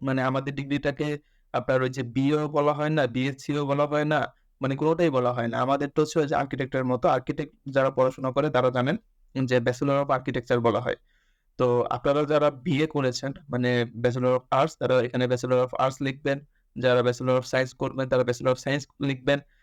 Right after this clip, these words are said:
এবং যারা বিবিএল, যারা Ba-, Bachelor of Business and Administration, তারা ওইটাই লিখবেন।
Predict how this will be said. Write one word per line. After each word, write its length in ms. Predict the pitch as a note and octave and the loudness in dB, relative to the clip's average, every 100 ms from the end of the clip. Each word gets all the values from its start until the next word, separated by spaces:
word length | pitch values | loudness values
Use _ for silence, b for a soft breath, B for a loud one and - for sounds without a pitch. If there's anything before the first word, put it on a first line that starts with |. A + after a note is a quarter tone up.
| _ | _
এবং 280 | - B2 B2+ | -2 0 2
যারা 260 | B2 B2 B2 | 2 2 2
বিবিএল, 480 | A#2 C3+ D3 C#3+ C#3 C3 B2 | 0 0 2 0 -2 -6 0
যারা 160 | B2+ | 0
Ba-, 220 | A2+ B2+ | 2 2
Bachelor 400 | A#2+ B2 B2 C3 | 2 0 2 2
of 120 | B2+ B2+ B2 | 2 0 -2
Business 320 | B2+ B2+ C3 C3 | -2 0 -2 0
and 160 | B2+ B2 - | 0 0 -2
Administration, 640 | B2+ C3 C3 - - D3+ | -2 -4 -4 -4 -4 0
তারা 260 | B2+ A#2+ - - | 2 2 0 -4
ওইটাই 320 | C3+ B2+ B2 | -4 0 0
লিখবেন। 280 | A2+ - - | 0 -4 -6